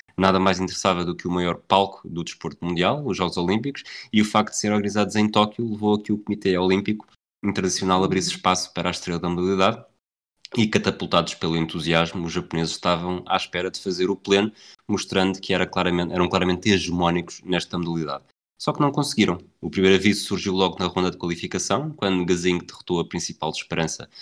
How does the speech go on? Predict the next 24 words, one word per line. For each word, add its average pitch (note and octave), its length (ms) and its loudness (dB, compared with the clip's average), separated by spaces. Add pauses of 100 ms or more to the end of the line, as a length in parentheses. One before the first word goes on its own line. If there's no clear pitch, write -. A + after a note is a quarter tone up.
(240)
dos D#2+ 220 -2
japoneses, F#2 560 -2
Akio E2 400 0
Kaminaga. F2 640 2 (280)
A G2 120 0
partir G2+ 260 0
daí, G2+ 220 4
os F#2+ 160 0
dois F#2+ 200 2
atletas F#2 440 -2
seguiram F2+ 260 0
caminhos F#2 380 0
diferentes, G#2 600 0
mas A#2 380 -2
reencontraram-se A2+ 760 -2
na A2 60 -4
final, A#2+ 420 0
disputada F2 400 -4
a E2+ 40 -2
vinte F2 180 -4
e F2 60 -12
três F2 200 -4
de F2+ 60 0
outubro. A#2 420 0